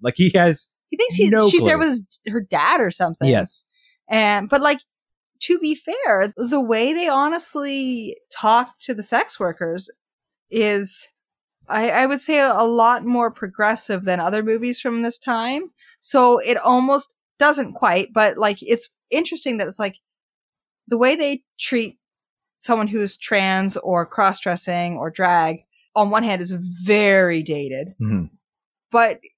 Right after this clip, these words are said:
Speaker 2: his really polite and respectful conversation with, you know, a couple sex workers and how they're treated. Like, yeah, it's played up that he's very naive, but these women aren't treated as, like, sluts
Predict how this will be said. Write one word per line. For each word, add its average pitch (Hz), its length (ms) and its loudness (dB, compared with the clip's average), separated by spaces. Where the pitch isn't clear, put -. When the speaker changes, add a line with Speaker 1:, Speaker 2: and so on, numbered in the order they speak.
Speaker 2:
his 294 340 -2
really 370 520 2
polite 240 500 2
and 196 640 0
respectful 185 480 -2
conversation 196 800 -4
with, 180 280 -4
you 202 100 -6
know, 170 120 -6
a 190 40 -4
couple 196 240 -8
sex 180 280 -6
workers 202 320 -10
and 208 100 -6
how 180 140 -2
they're 180 160 -6
treated. 190 360 -12
Like, 254 160 -4
yeah, 339 160 2
it's 262 240 -4
played 269 240 -2
up 240 120 -2
that 226 80 -8
he's 196 160 -6
very 170 220 -6
naive, 240 480 -6
but 349 120 -10
these 392 200 2
women 349 240 -4
aren't 285 220 0
treated 240 340 -4
as, 185 240 -4
like, 165 320 -4
sluts - 640 0